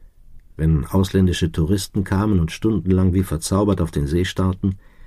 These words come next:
war ich stolz auf unseren Issyk-Kul. So was Schönes bekommt man nicht so leicht zu sehen.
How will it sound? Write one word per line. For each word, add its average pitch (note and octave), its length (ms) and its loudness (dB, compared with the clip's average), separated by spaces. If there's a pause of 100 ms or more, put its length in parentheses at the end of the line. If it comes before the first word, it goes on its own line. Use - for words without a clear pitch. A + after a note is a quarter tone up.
(480)
war - 140 -8
ich F2 100 -4
stolz A#2 420 -2 (100)
auf D#2+ 160 -6
unseren D#3+ 320 0
Issyk-Kul. D#3+ 540 -2 (680)
So G2+ 140 0
was D#2+ 120 0
Schönes A#2 340 0
bekommt G2+ 320 -4
man G#2 140 0
nicht B2+ 160 -2
so - 100 -2
leicht A#1+ 280 -4
zu F#2 80 -6
sehen. E2+ 320 -6